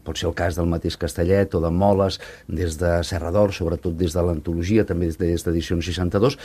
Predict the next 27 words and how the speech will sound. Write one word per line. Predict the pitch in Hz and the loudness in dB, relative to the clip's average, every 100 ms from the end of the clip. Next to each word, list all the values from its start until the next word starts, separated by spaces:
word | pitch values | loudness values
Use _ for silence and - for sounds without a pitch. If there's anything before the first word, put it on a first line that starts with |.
| - - | -16 -6
i | 101 | 0
aquest | 101 104 - | 0 0 0
segon | 104 101 101 | 2 4 4
període | 98 101 117 104 95 | 4 4 6 4 2
que | |
tu | 87 92 | 0 0
marques | 95 104 92 | 2 2 -2
l'any | 92 92 | 0 0
seixanta-set, | 85 90 95 87 82 85 120 123 | -2 -4 -2 -2 -2 0 0 0
que | 90 | -2
em | 85 | -2
sembla | 87 87 | -2 0
que | 90 | 0
en | |
dius | 90 92 | 0 -2
polimorfisme | - 95 90 90 85 80 - 113 92 92 | -2 0 2 2 0 -2 0 0 2 2
i | 87 | 2
epígons, | 87 127 107 123 - 98 | 2 2 4 2 2 2
no? | 127 - - - - - | 2 0 -10 -14 -8 0
En | 101 | 0
què | 120 120 - | 4 2 2
entren | 104 104 110 107 | 0 2 4 6
molt | 101 107 107 | 6 6 6
més | 104 101 | 6 4
aquests | 90 92 | 0 0
aires | 92 92 104 | 2 2 0
contraculturals, | - 95 87 87 - 90 82 113 104 95 98 | 0 -2 0 -2 0 -2 2 4 6 6 4